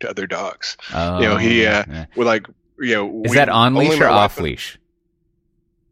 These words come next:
Speaker 1: Both.
Speaker 2: Oh,
Speaker 1: Right?
Speaker 2: that's
Speaker 1: So
Speaker 2: no
Speaker 1: we,
Speaker 2: good.
Speaker 1: we get him on leash and, and, you know, we're, we're walking around the block.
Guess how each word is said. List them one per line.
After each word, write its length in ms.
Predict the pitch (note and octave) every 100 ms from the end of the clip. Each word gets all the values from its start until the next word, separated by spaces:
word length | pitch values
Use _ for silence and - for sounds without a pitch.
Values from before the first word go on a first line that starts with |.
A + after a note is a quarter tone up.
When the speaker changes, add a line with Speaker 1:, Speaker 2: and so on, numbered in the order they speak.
| _
Speaker 1:
Both. 400 | A2 - - - _ -
Speaker 2:
Oh, 360 | G#2+ A2 G2 C#3
Speaker 1:
Right? 140 | C#3+ -
Speaker 2:
that's 160 | A#2
Speaker 1:
So 160 | C3 -
Speaker 2:
no 20 |
Speaker 1:
we, 160 | A#2+ C3
Speaker 2:
good. 80 | B2+
Speaker 1:
we 120 | C3
get 120 | C#3+
him 100 | C#3+
on 200 | A#2 A2
leash 300 | A2 A2+ - -
and, 260 | G#2+ G2+ -
and, 320 | G2+ G2 -
you 140 | G#2+
know, 100 | F#2
we're, 180 | F#2 F#2+
we're 160 | G2+ F#2
walking 340 | F#2+ F#2 G#2
around 180 | G2+ G#2
the 80 | G#2+
block. 340 | G2 F#2